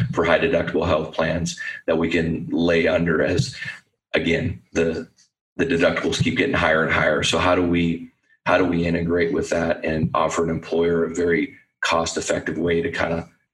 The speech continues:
as a non-coordinating gap product, if you would. So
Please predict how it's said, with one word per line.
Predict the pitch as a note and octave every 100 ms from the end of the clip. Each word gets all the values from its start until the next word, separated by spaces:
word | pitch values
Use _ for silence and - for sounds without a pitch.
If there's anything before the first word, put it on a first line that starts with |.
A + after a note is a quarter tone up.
| -
as | E2
a | E2 E2 -
non-coordinating | E2 D#2+ E2 E2+ - D#2+ D#2+ D2+ D2+
gap | D2+ D#2 D2 -
product, | - - - -
if | -
you | D2
would. | C#2+ C#2+ -
So | E2 D#2+